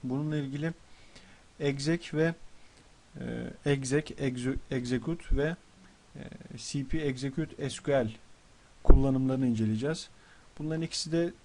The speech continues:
S Q L Server'da, e, dinamik S Q L oluşturmak için kullanılan, e, iki özelliktir diyebilirim. Dinamik, dinamik S Q L oluşturmak için S Q L Server'da bunları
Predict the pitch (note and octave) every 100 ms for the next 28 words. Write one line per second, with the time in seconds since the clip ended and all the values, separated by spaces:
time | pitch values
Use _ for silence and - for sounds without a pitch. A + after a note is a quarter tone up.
0 | - - D#3+ C3+ - D3 C#3+ - D3+ C#3
1 | B2+ A#2+ D#3 - - - - - - -
2 | - - C3+ A#2+ B2 C3 C#3+ D#3 D3 C3+
3 | - C#3+ C#3+ B2+ A#2 - C#3+ C#3 B2 -
4 | C3+ C#3+ C3+ B2 B2 B2+ D#3 D#3+ - -
5 | - - - - - - - - - -
6 | - A#2+ B2 B2+ E2+ - E3+ C#3+ A#2 A#2
7 | A#2 A2+ D#3 D3+ - C#3 C3+ C#3 B2 A#2+
8 | D3+ - - - - - - C#3 D3 C#3
9 | - C3 C#3 D3 C#3+ A#2 - B2+ B2+ C3
10 | C3 - B2+ A2+ A2 D#3 C3+ - C3+ A#2
11 | - A2+ A2+ D3 C#3 C3+ C3+ C3+